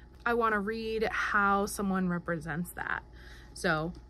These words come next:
all right, this next set of books I'm gonna sort of zoom through because they're all pre-orders, and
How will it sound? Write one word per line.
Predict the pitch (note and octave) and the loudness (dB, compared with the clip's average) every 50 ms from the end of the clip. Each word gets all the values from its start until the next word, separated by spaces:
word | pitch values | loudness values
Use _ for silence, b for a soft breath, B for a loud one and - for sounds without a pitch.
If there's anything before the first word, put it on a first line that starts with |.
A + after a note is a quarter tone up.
| - - - | -16 -10 -4
all | F#3+ | -2
right, | G3+ G#3 - - - | 0 0 0 -2 -4
this | F#3 F#3+ - - - | -6 -4 -4 -4 -6
next | A#3 A3 A3 A#3+ C4+ - - - - | -6 -4 -4 -4 -6 -6 -10 -12 -10
set | - - D4 C4+ C#4 | -8 -4 -2 0 0
of | D4 D4 C4+ - | 0 -2 -2 0
books | D#4 D#4 E4 D#4+ - - - | 0 0 0 0 -4 -4 -2
I'm | G3+ G3 G3 | -2 0 -2
gonna | F#3 G3+ G3+ G3 G3 G3+ G3 G#3 | -2 -2 -2 0 0 0 0 -2
sort | G3+ - G3+ F#3+ | -2 -2 -2 0
of | F#3 F3+ | 0 0
zoom | F3 F3+ F#3+ G3+ A3 A3+ | 0 0 0 0 -2 -4
through | - C#4 C#4+ D4+ C4+ | -4 -4 -4 -4 -4
because | B3 A3 G3 A3 F#3+ F3 | -4 -4 -4 -4 -2 0
they're | F#3 F#3+ F#3+ - - | 0 0 0 0 0
all | - F#3 F#3 F3+ F3+ F3+ F3+ | 2 2 2 2 2 0 -2
pre-orders, | - - - - A#3 C4 D#4 D#4 - F#3 F#3 E3+ E3+ E3+ E3+ E3+ E3+ F3+ G#3+ C4 C4 - - B B B B B B B - | -6 -10 -8 -6 -2 0 0 0 2 0 0 0 0 0 0 0 0 -2 -2 -4 -6 -8 -10 B B B B B B B -6
and | G3+ G#3 G#3 G#3 G#3 G3+ G3+ G3+ G3+ | -4 -2 -2 0 0 0 0 0 0